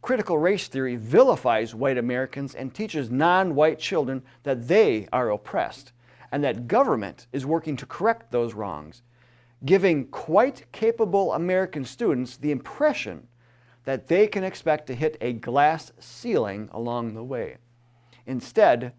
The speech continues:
they should be taught examples of heroic Americans who overcame and flourished, as was the case for Booker T. Washington,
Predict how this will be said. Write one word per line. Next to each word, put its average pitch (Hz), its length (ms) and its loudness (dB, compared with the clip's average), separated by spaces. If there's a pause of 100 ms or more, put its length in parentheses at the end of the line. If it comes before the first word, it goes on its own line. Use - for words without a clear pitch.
(320)
they 139 160 0
should 233 420 0
be 127 140 0
taught 139 320 2
examples 147 580 -2
of 120 100 -6
heroic 147 500 0
Americans 175 640 -2 (300)
who 165 160 2
overcame 190 760 0
and 147 160 0
flourished, 247 800 0 (440)
as 160 240 0
was 165 200 0
the 151 80 -2
case 175 260 -2
for 139 140 -4
Booker 143 320 -6
T. 170 180 -4
Washington, 127 680 -2